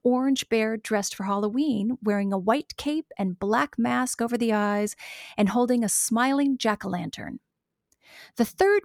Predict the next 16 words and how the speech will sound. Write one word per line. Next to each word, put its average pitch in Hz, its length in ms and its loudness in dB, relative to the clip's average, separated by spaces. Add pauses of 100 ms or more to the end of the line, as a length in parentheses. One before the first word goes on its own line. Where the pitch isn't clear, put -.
blow 196 200 2
mold 196 520 0 (160)
is 226 100 -2
stacked - 540 -4
on 262 160 2
top 202 200 -2
of 226 60 0
the 214 120 2
other 214 120 0
two. 294 480 -2 (840)
The 240 80 4
figure 370 420 2
wears 233 380 2
white 254 440 -2
and 196 240 0
bright 262 300 -2